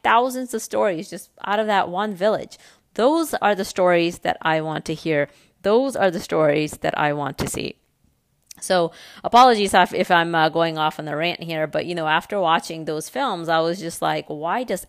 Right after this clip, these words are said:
everything have to have the same theme? And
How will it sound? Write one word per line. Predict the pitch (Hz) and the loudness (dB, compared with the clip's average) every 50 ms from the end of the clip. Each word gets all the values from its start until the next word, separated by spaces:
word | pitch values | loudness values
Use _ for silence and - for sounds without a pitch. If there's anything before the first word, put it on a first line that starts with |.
| _ | _
everything | - 180 180 175 175 180 226 247 240 - 220 202 | -8 -8 -8 -8 -10 -10 -10 -8 -6 -6 -6 -4
have | 208 175 175 175 - | -2 -2 -2 -2 -4
to | 190 | -6
have | 190 185 160 165 156 160 | -2 0 -2 -2 -2 -6
the | - 151 | -10 -10
same | - - - - 220 220 226 233 233 233 226 | -10 -12 -12 -10 -8 -8 -6 -6 -6 -6 -8
theme? | - - - - 226 233 214 180 160 151 151 160 - - - - - - - - - - _ | -10 -10 -8 -8 -6 -4 -6 -6 -6 -8 -8 -10 -10 -12 -16 -20 -20 -20 -20 -20 -20 -14 _
And | - 190 185 180 180 175 175 170 170 170 170 170 170 170 - - | -4 -2 0 0 0 0 0 -2 -2 -4 -4 -6 -6 -6 -8 -10